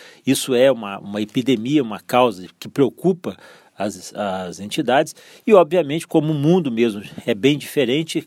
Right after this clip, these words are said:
cada realidade, cada país, cada região, cada continente tem que aplicar ali as medidas necessárias, a mudança da legislação e focado na questão da redução dos acidentes. E hoje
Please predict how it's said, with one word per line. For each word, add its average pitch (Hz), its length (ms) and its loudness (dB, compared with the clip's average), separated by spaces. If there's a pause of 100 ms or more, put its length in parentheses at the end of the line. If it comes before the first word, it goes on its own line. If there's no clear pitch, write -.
cada 139 380 2
realidade, 113 640 0
cada 107 240 -6
país, 113 420 -4
cada 107 340 -2 (280)
região, 110 680 -2
cada 110 300 -6
continente 127 580 -6
tem 139 240 -4 (340)
que 135 120 2
aplicar 127 540 0
ali 120 260 -6 (320)
as 117 240 0
medidas 135 720 -2
necessárias, 120 760 -2
a 107 60 -10
mudança 113 460 -2
da 113 40 -4
legislação 110 640 -6 (140)
e 147 180 0 (380)
focado 110 560 -4
na 113 80 -6
questão 117 320 -10
da 113 60 -6
redução 120 320 -6
dos 117 100 -6
acidentes. 107 480 -8
E 139 80 -2
hoje 147 320 0